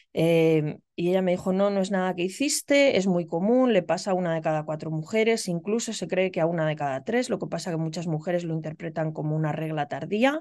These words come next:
y no se dan cuenta". Es súper común, a, a, a muchas mujeres les pasa y luego tienen hijos, no te preocupes. Y entonces me dijo, "Ya no hace falta que te tomes la progesterona". Eh,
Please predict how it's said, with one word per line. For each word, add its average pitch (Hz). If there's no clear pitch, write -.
y 175
no 160
se 170
dan 156
cuenta". 214
Es 196
súper 185
común, 262
a, 160
a, 170
a 165
muchas 190
mujeres 175
les 165
pasa 180
y 165
luego 160
tienen 156
hijos, 262
no 165
te 160
preocupes. 233
Y 190
entonces 196
me 175
dijo, 170
"Ya 180
no 180
hace 180
falta 180
que 170
te 165
tomes 165
la 165
progesterona". 285
Eh, 151